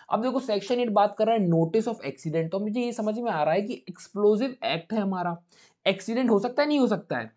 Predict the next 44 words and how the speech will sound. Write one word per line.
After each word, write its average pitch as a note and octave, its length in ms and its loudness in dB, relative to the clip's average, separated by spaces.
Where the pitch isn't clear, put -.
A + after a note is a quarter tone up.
मान C#3+ 240 -4
के F#3+ 100 -2
चलो E3+ 240 0
कहीं D3+ 260 -2
पर G#3 100 0
भले G3 240 0
लाइसेंस G#3 380 2
इशूड G#3 300 0
है, G3 120 2
नहीं F#3 260 -2
है, G3 80 0
जो G#3+ 160 4
भी G3 180 2
हो, A#2 160 0
कोई A#3 180 4
एक्सप्लोसिव G3+ 520 2
में G#3+ 160 0
काम F#3 280 -2
कर E3+ 120 -6
रहा D#3+ 160 2
है F#3+ 60 2
तो F#3+ 100 -2
एक्सीडेंट E3 480 -2
होने D#3 220 -2
की E3+ 160 -4
संभावना D#3 600 -2
है, E3 180 0
नहीं E3 260 0
है, D#3+ 100 -6
जान D3 280 2
वान E3+ 220 0
जा D#3 140 2
सकती E3+ 300 -6
है A3 60 -2
किसी G3 240 -4
की, G3+ 100 -2
नहीं G3 140 2
जा D#3 120 2
सकती B2 360 -6
है, A2 40 -4
बिल्कुल A#2 360 -4
जा E3 80 0
सकती D3+ 360 -8
है। - 80 -10